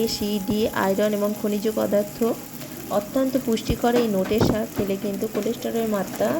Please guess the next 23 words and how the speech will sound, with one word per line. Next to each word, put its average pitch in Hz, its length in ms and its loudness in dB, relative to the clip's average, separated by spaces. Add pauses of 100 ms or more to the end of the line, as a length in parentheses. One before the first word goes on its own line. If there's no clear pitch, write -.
(400)
কমিয়ে 214 360 4
দেয়। 202 220 2 (580)
তো 240 100 8 (100)
এখানে 262 280 4
আমি 254 160 2
নোটে 202 280 4
শাকটা 254 280 2
ভালো 208 280 4
করে 214 160 6
পরিষ্কার 226 440 4
করে 247 200 4
বেছে 190 400 4
ধুয়ে 196 320 2
নিয়েছি। 214 480 2 (560)
তো 202 100 6 (220)
এখানে 247 320 4
আমি 262 160 2
দু 214 160 0
রকমের 240 400 2
নোটে 202 280 4
শাক 220 240 0
নিয়েছি, 196 400 2
লাল 196 280 4